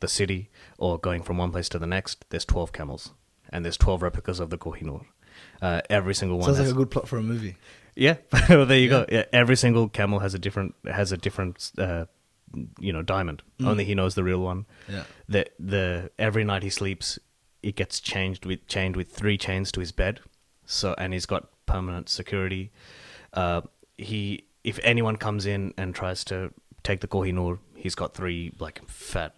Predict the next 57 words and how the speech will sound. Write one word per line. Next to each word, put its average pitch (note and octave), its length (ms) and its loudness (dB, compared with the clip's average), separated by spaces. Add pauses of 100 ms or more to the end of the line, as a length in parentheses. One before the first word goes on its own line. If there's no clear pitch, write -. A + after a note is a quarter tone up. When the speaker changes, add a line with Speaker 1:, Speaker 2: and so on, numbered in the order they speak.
(140)
Speaker 1:
steel E2 360 -8
chains. - 400 -14 (160)
So - 140 -8
they're F2+ 100 -2
gonna F2+ 140 -4
have F#2 140 -10
to F2 80 -12
dig F#2 200 -6
through E2+ 160 -8
that. E2 220 -6 (180)
By F2+ 120 -2
that F2 180 -10
time, E2+ 380 -8
Speaker 2:
He's B2 140 -2
gonna F#2+ 120 -4
Speaker 1:
it's F#2 100 -4
Speaker 2:
wake F#2 80 -4
Speaker 1:
too, G2+ 100 -4
Speaker 2:
up. F#2+ 280 -8
Speaker 1:
it's G2+ 160 0
Speaker 2:
He's G2+ 60 -6
Speaker 1:
too A#2 60 -2
Speaker 2:
gonna, F2 120 -4
Speaker 1:
late. - 120 -12
Speaker 2:
yeah. F#2+ 200 -6 (220)
Speaker 1:
He's G2+ 160 -4
gonna G2+ 140 -4
make F#2 200 -8
noise, E2+ 240 -8
whatever A2+ 300 0
it D#2+ 60 -8
is. D#2 200 -10 (240)
Speaker 2:
Yeah. G2+ 120 -4
Speaker 1:
So A2 120 2
almost C3+ 360 4
impossible. - 580 -6 (180)
Speaker 2:
Yeah. G#2 240 -6
Speaker 1:
So C#3 140 4
this D3 180 2
guy, A#2 320 0
this A#2 200 -2
guy's A2 240 0
been G#2 200 -2
loyal. F#2 280 -2
He's F#2+ 220 -6
like, F#2 200 -4
"It's - 220 -6
part G2+ 260 -2
of F#2 60 -8
the E2+ 60 -8
Sikh - 240 -6
state." - 240 -6
He - 180 -4
keeps - 280 -2
the F#2 80 -6
Kohinoor. D2+ 400 -10 (560)
Speaker 2:
Okay. F#2 240 -12